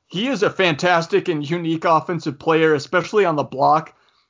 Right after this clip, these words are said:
Again, it's just hard to really take advantage of those guys and for that to be an efficient play in the N B A. So, I, I don't know, Cody, do, do you think he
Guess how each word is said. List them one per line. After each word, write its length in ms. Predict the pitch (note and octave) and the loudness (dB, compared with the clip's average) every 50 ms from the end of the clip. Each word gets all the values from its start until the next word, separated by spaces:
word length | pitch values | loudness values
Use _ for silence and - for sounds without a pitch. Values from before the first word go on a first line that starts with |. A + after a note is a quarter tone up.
| _ - | _ -4
Again, 320 | - D#3+ C3+ F3+ F#3 G3 F3+ | -4 -2 0 0 0 0 0
it's 120 | D#3 - | -2 -4
just 240 | - G#3 G#3+ - - | -4 -8 -8 -8 -8
hard 420 | - D3 D3 E3+ G3 G3+ F3 - | -4 0 2 2 2 2 0 -2
to 140 | - F#3+ F3+ | -2 -2 -2
really 280 | D#3+ E3 F3+ F3+ E3 D#3 | 0 0 -2 -2 -2 -4
take 300 | - - E3+ F3+ E3+ F3+ | -4 -2 -4 -2 -2 -2
advantage 460 | E3+ C3 B2 D3 D3 D3+ D#3+ D#3+ E3 | -2 -2 -2 -2 -2 -2 -4 -4 -4
of 80 | F3+ | -2
those 200 | F3 F3+ F3 D#3 | 0 -2 -2 -2
guys 420 | - - E3+ E3 F3+ F3+ F#3 E3 E3+ | 0 2 2 4 4 2 2 0 -2
and 140 | D#3+ C#3+ C3 | -6 -6 -6
for 140 | - D3+ | -4 -4
that 240 | C3+ D3+ D3+ D3 - | -2 -2 -2 -2 -4
to 80 | - D#3+ | -6 -4
be 200 | C3+ D3+ D3 D3+ | -2 -2 -2 -2
an 80 | C#3+ | -2
efficient 580 | C3+ B2+ - - D#3+ D#3+ C#3 - E3 D3+ C#3 - | -4 -6 -6 -2 0 0 0 0 -4 -6 -8 -6
play 260 | - D3+ D3+ D3 E3 | -2 0 0 2 2
in 100 | E3 D3+ | 0 0
the 140 | D3 C#3 C#3 | -2 -2 -2
N 140 | C#3+ C#3+ C3+ | -4 -4 -4
B 160 | B2+ C3+ C3+ | -4 -2 -2
A. 300 | C3+ C#3 C#3+ D3 C#3+ C#3+ _ _ _ _ _ _ _ - | 0 0 0 0 -2 -4 _ _ _ _ _ _ _ -12
So, 640 | - - F3+ D#3+ D#3 D#3 D3+ C#3+ C3+ C3+ - _ _ _ _ _ _ - | -4 0 2 4 6 6 6 4 2 0 -4 _ _ _ _ _ _ 0
I, 200 | C#3+ C#3+ D3 - - _ _ _ _ _ _ _ _ _ - | 0 0 0 -2 -8 _ _ _ _ _ _ _ _ _ -2
I 140 | F3+ F#3+ G3+ | 0 0 2
don't 140 | G3+ G3+ | 2 0
know, 160 | F#3 F3+ F3 D#3+ | 0 0 0 0
Cody, 300 | E3 F#3 F3 E3+ D#3+ D3+ | 0 -2 -2 0 -2 -4
do, 100 | C3+ D3 - - - - _ _ _ _ _ _ _ _ | -6 -8 -12 -14 -16 -20 _ _ _ _ _ _ _ _
do 100 | - E3+ | -10 -8
you 60 | F3 F3 | -6 -6
think 220 | E3+ A#3+ A#3 - | -4 -6 -6 -6
he 320 | - A#3+ A#3 G#3+ F3 - | -8 -8 -6 -6 -8 -10